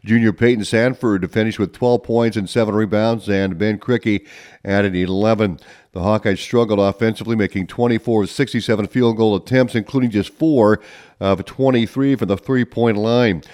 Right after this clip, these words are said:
The Sooners' Jalon Moore led a group of four players in double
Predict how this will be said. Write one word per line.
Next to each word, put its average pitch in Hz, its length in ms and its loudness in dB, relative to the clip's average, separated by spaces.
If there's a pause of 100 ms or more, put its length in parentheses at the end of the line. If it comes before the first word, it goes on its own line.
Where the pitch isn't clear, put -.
(120)
The 101 60 -6
Sooners' 135 380 4
Jalon 120 680 2
Moore 123 480 4
led 117 240 2
a 107 80 2
group 113 220 -4
of 107 100 -4
four 127 280 0
players 139 440 0
in 104 80 0
double 113 280 2